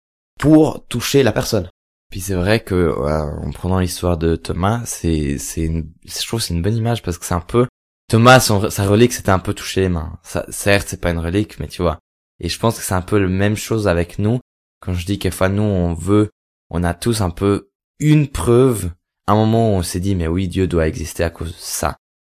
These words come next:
Speaker 2: Et je pense que c'est un peu nos reliques personnelles qu'on a. Et je pense que, ou bien tu peux avoir une relique qui est pour beaucoup de gens, ou une relique personnelle, ou tu peux avoir les deux, hein, mais tu vois, c'est un peu ça.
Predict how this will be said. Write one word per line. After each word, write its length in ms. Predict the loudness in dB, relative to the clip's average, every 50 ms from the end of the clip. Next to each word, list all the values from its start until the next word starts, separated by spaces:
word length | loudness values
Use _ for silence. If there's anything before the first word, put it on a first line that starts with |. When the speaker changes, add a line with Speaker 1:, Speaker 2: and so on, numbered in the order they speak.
| _ _ -10
Speaker 2:
Et 60 | -6
je 60 | -2
pense 160 | -2 -2 -2
que 40 | 0
c'est 60 | -2
un 80 | -2 -2
peu 180 | -2 0 0 0
nos 220 | 2 2 0 0
reliques 360 | 0 0 0 -2 -4 -6 -6
personnelles 460 | -8 -8 -6 -4 -4 -4 -2 -4 -4
qu'on 220 | -6 -6 -6 -4 -4
a. 140 | -4 -6 -8 _ _ _ _ _ _ _ -6
Et 80 | -6 -6
je 100 | -4 -2
pense 180 | -2 -2 -2
que, 380 | -2 -2 0 0 0 -2 -6 _ _ _ _ _ -4
ou 80 | -2
bien 240 | 0 0 2 0 0
tu 180 | -2 -4 -8 -4
peux 100 | -4 -2
avoir 180 | -2 0 -2
une 60 | -2
relique 560 | -2 -4 -2 -2 -2 -2 -4 -4 -8 -18 _ _ _ _ _ _ _ _ _
qui 100 | -16 -16
est 20 | -14
pour 280 | -14 -14 -16 _ -20 _ -8
beaucoup 340 | -6 -6 -4 -4 -2 -4 -4
de 60 | -2
gens, 320 | 0 0 2 2 0 -2 _ _ _ _ _ _ -6
ou 140 | -2 0 0
une 80 | 0 0
relique 380 | -2 -2 -2 -4 -4 -6 -6
personnelle, 420 | -8 -6 -4 -4 -4 -2 -4 -4 -4
ou 140 | -6 -6 -6
tu 140 | -6 -8 -6
peux 100 | -4 -2
avoir 160 | 0 2 2
les 80 | 4 4
deux, 180 | 6 4 4
hein, 160 | 4 2 -2 -4
mais 100 | -6 -6
tu 160 | -6 -2 0
vois, 100 | 2 2
c'est 140 | 0 0 -4
un 60 | -10
peu 120 | -10 -12 -14
ça. 220 | -10 -8 -8 -10